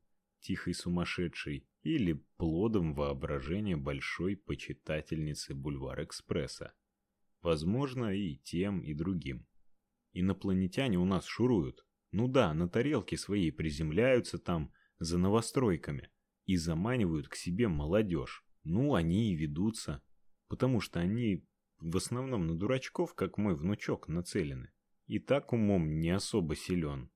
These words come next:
а если выпьет». Она горестно махнула рукой, и Лере стало ужасно жаль эту симпатичную, но явно несущую околесицу бабушку.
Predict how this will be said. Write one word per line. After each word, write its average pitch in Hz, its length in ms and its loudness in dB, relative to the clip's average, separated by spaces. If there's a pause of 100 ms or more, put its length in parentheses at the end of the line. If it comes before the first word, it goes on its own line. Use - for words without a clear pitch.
(100)
а 95 120 -6
если 110 400 -2
выпьет». 117 640 -2 (760)
Она 110 400 0
горестно 82 640 -2
махнула 82 580 -2
рукой, 82 480 -6 (340)
и 135 200 0
Лере 82 360 0
стало 101 440 -4
ужасно 78 800 -2
жаль 160 360 -2
эту 135 260 -4
симпатичную, 78 1000 -6
но 113 160 -2
явно 95 560 -2
несущую 80 800 -4
околесицу 69 800 -8
бабушку. 73 680 -6